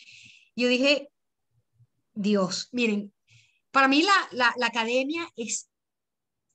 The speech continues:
es súper importante, es rica, para mí es vida, para mí es oxígeno, en mi calidad de estudiante o en mi calidad de profesora, para mí la universidad es vida.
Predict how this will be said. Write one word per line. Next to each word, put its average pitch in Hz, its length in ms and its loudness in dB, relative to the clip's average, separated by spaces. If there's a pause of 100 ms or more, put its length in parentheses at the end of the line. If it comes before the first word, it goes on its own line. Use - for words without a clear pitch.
(460)
es 233 180 -6
súper 311 260 -6
importante, 254 760 -4 (500)
es 214 200 -6
rica, 302 360 2
para 226 160 0
mí 233 80 -4
es 247 80 -6
vida, 285 300 0
para 226 120 -6
mí 208 80 -4
es 220 60 -2
oxígeno, 254 480 -6 (320)
en 254 140 -2
mi 254 140 -2
calidad 247 340 0
de 370 60 0
estudiante 349 540 -2
o 254 80 -8
en 226 60 -8
mi 220 80 -10
calidad 208 340 -2
de 330 220 -4 (180)
profesora, 202 640 -4
para 190 140 -8
mí 196 80 -4
la 233 60 -2
universidad 247 340 -2
es 196 60 -6
vida. 208 340 -4